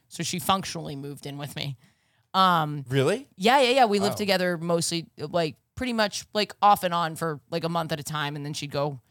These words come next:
Speaker 1: home and then, you know, we'd, she'd covid test, she'd go home,
Speaker 2: Yeah.
Speaker 1: she'd covid test, she'd come back.
Speaker 2: Yeah.
Speaker 1: Um, yeah, but we lived, lived together during the pandemic, basically. And, uh, but right before that was when we started dating. And I, I had this weird feeling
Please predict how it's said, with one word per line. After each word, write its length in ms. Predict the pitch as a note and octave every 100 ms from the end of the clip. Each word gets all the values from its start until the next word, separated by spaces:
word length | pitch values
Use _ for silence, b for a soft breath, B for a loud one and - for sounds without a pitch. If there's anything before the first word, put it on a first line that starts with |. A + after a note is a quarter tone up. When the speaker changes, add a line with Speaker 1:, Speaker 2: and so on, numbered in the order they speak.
| _ _ _
Speaker 1:
home 480 | E3 F3 E3 D3+ D3+
and 140 | D3+
then, 320 | D#3 D3+ D3+ - _ _ _
you 100 | F3
know, 120 | D#3
we'd, 260 | D3 F#3 D#3+ -
she'd 220 | - E3+
covid 300 | F3 E3+ D#3+
test, 340 | D#3+ D3+ D#3
she'd 140 | - D3+
go 160 | D#3+
home, 420 | C#3 C#3+ C#3+ D3 C#3+
Speaker 2:
Yeah. 60 | - - _
Speaker 1:
she'd 140 | -
covid 220 | D#3 D3
test, 220 | C#3 C#3 -
she'd 80 | -
come 140 | C#3
back. 320 | C3 C#3 C#3+
Speaker 2:
Yeah. 80 | F2 - B B B -
Speaker 1:
Um, 600 | F3+ F3+ E3 D#3+ D#3 D3 _ -
yeah, 160 | A#3
but 100 | F#3+
we 120 | F#3
lived, 300 | F3+ F#3+ - - -
lived 160 | F#3
together 320 | F3+ F3 E3+
during 180 | E3 D#3+
the 60 | D#3+
pandemic, 420 | D#3+ D#3 F3+ F3
basically. 460 | - - - - C3+ _ _ _ _ _ _ _ -
And, 320 | F#3 F#3 E3
uh, 300 | E3 D#3+ D3 C#3+
but 240 | F3+ F3+
right 220 | F#3 A3
before 320 | G3 - C4 B3
that 200 | F3+ -
was 140 | E3
when 140 | E3+
we 100 | E3
started 280 | D#3 E3 D#3
dating. 420 | F#3 A3 G3 E3 - b b b -
And 120 | G#3+
I, 200 | A3 A3+ _ -
I 40 | G#3
had 220 | A#3 B3+
this 180 | A#3+ F3
weird 580 | D#3 F3+ G#3+ B3+ A#3+ F3
feeling 720 | - D#3+ E3+ G3 C4 D#4